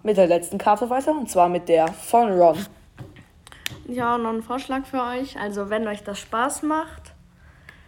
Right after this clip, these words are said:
Speaker 2: dann könnten wir vielleicht auch noch eine Folge davon machen, wo wir dann Zauberstäbe und
Speaker 1: Wie geht das dann?
Speaker 2: so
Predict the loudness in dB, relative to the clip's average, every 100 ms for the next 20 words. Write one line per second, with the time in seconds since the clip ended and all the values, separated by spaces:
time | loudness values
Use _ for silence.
0 | _ -6 -4 -2 0 0 0 -4 -4 -4
1 | -4 -4 -6 -4 -8 -4 -6 -4 -4 -4
2 | -6 -6 -8 -8 -8 -8 -8 -10 -8 -8
3 | -6 -6 -4 -6 -8 -12 -6 -4 -4 -6
4 | -8 -14 -10 -8 -6 -8 -8 -10 -14 -20
5 | -20 _ _ -10 -6 -4 -4 -6 -6 -8
6 | -10 -14 -12 -10 -6 -4 -6 -6 -12 -12
7 | -16 _ _ _ -14 -6 -4 -2 -4